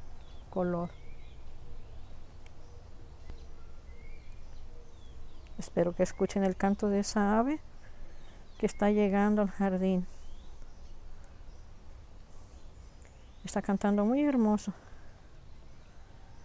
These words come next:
Ahorita casi no escuchan los gallos cantar porque ya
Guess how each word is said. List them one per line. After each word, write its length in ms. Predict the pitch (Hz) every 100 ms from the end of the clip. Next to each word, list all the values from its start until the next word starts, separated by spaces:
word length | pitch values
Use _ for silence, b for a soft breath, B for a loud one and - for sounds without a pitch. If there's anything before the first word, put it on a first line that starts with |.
| - - - - - - - - - - - - - - - - - - - - - - - -
Ahorita 320 | 202 202 247
casi 240 | 254 262
no 100 | 262
escuchan 400 | 262 - 254 262
los 140 | 226 208
gallos 320 | 220 254 -
cantar 460 | 196 196 214 226 -
porque 320 | 202 - 185
ya 300 | 190 202